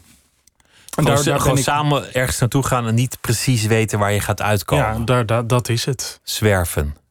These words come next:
Speaker 1: Die, die Bill T. Jones, want, want hij was artist in residence.
Speaker 2: Mhm.
Speaker 1: Dat is een interessante man, omdat hij,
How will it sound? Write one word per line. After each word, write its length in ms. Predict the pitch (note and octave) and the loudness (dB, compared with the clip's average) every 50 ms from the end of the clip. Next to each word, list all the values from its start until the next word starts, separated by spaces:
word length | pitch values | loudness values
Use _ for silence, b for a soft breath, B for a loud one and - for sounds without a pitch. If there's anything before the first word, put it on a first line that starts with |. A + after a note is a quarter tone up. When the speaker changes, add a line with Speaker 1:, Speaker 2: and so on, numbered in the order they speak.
| _ _ B B B B B B B B | _ _ B B B B B B B B
Speaker 1:
Die, 220 | - D#3+ D#3+ - | 0 0 0 0
die 160 | A#2 D3 D3+ C#3+ | 0 0 0 2
Bill 220 | C3+ E3 F3 F3+ | 2 2 2 2
T. 300 | E3 - E3 D#3 C3 A2 | 0 0 -2 -2 -2 0
Jones, 520 | A#2 D#3 E3 B2 F2 F2 F2+ - - - - - | 2 2 2 2 2 0 -4 -4 -6 -6 -4 0
want, 220 | G#2+ G#2+ A2 - | 0 0 0 0
want 200 | - A2 A2 - | 0 0 0 0
hij 160 | - A2+ A#2 | 0 -2 0
was 260 | C#3 C#3 C3 - - | 0 0 -2 0 0
artist 400 | - B2 A#2+ A2+ - - G#2 - | -2 -2 -2 -2 -2 -4 -2 2
in 180 | - G#2 F#2 F#2 | 2 4 4 4
residence. 540 | F#2+ G#2 G2+ - - G#2 G#2+ B2 D3 D#3+ D3+ | 4 2 2 0 0 0 0 2 0 0 0
Speaker 2:
Mhm. 180 | C#3 B2+ A#2 B2 | 0 0 0 0
Speaker 1:
Dat 80 | D3 | -2
is 60 | F#3 G#3 | -4 -4
een 80 | - | -4
interessante 560 | - B3 - - - - C3+ C3 C#3 C3 - | -2 -2 -2 -2 -2 0 0 2 0 0 0
man, 280 | - F#2+ F#2+ G2+ A#2 C3 | 2 2 2 2 2 0
omdat 420 | - - G2+ G2+ G2 G2+ G#2 - - | 0 0 0 2 2 0 0 0 0
hij, 220 | G2+ F#2+ F2+ F2+ | 0 0 0 -2